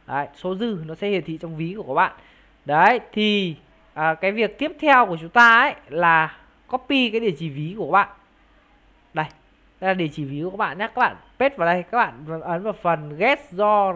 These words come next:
referral link ấy, ấn vào và các bạn nhấn vào phần get link. Thì bạn sẽ có được cái đường link giới thiệu bạn bè cũng như là những người đăng ký sử dụng khác để có thể nhận được thêm token Strike này.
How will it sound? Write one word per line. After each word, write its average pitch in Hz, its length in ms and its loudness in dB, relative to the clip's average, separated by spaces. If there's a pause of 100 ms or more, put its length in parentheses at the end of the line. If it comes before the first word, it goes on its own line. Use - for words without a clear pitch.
referral 160 480 -2
link 202 280 0
ấy, 277 120 -6 (480)
ấn 160 160 -2
vào 180 260 2 (140)
và 147 100 -8
các 190 80 -12
bạn 190 200 -6
nhấn 151 280 -10
vào 196 140 -2
phần 147 280 -6
get 214 220 0
link. 240 240 0 (460)
Thì 214 80 2
bạn 233 180 4
sẽ 202 140 -2
có 190 220 -2
được 226 120 -6
cái 262 100 -2
đường 208 180 0
link 226 220 0 (160)
giới 175 180 0
thiệu 226 220 -2
bạn 127 200 -4
bè 156 220 2
cũng 160 180 -10
như 220 80 -4
là 180 100 0
những 190 200 -8
người 196 180 0
đăng 165 120 -4
ký 165 200 -4
sử 180 120 -16
dụng 135 160 -12
khác 233 340 -4
để 139 100 -12
có 147 60 -12
thể 175 120 -10
nhận 147 220 -10
được 151 240 -12
thêm 202 340 2
token 180 460 -4 (420)
Strike 202 420 4
này. 175 180 -2